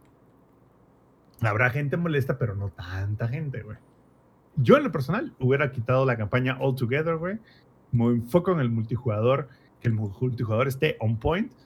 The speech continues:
porque al final del día el multijugador es lo que va a hacer noticias de Halo. Y tres meses después ya pongo la campaña, güey. Tres, cuatro meses en lo que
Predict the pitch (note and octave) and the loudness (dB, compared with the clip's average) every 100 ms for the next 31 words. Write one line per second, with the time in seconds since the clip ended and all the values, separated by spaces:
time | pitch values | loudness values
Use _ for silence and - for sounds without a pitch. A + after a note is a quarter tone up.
0 | _ _ B2 B2 B2 C#3+ D#3+ D#3 E3 D3+ | _ _ -4 -2 -2 0 -2 0 0 0
1 | B2 A#2+ G#2+ A#2+ C3+ B2+ G#2 A#2 A2+ C3 | -2 -2 0 0 0 -4 -2 -2 0 0
2 | B2 A2+ C#3 C3 A#2+ A2 B2+ C3 G#2+ F#2+ | -2 -4 -2 0 0 -2 -4 -2 -4 -2
3 | B2 D#3+ C#4 _ _ _ _ _ _ _ | -2 -2 -8 _ _ _ _ _ _ _
4 | _ _ _ - G#4+ G4+ F#4 A#3+ A#3+ F3+ | _ _ _ 4 6 6 2 0 2 -2
5 | E3+ G3 F3+ - A#2+ C3 G#2 G2 - G2+ | -2 -4 -6 -4 -2 -2 -4 -6 -4 -4
6 | A2 A2+ A2 C3 A3 C#4+ G#2+ F#2 F#2 A2 | -2 -2 -2 -2 -2 -4 -6 -6 -10 -8
7 | G#2 B2 - A#2 B2 A#2+ A#2+ A#2 G#2 F#2+ | -4 -4 -2 -2 -2 -2 -2 -4 -4 -6
8 | - | -6